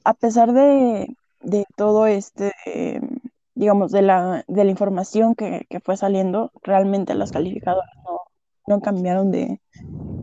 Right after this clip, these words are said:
opinión. Y es que justo ellos dijeron que, mm, no,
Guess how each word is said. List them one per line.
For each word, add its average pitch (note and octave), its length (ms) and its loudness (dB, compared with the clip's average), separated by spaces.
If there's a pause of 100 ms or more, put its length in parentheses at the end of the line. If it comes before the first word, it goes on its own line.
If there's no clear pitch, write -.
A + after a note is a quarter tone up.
(1000)
opinión. F#3+ 280 -2 (680)
Y A3 180 6
es G3+ 160 0
que A3 140 2
justo G3+ 280 0 (720)
ellos F#3+ 580 0
dijeron F#3+ 380 -2
que, - 380 -6
mm, F3+ 540 -6 (1120)
no, G#3+ 320 4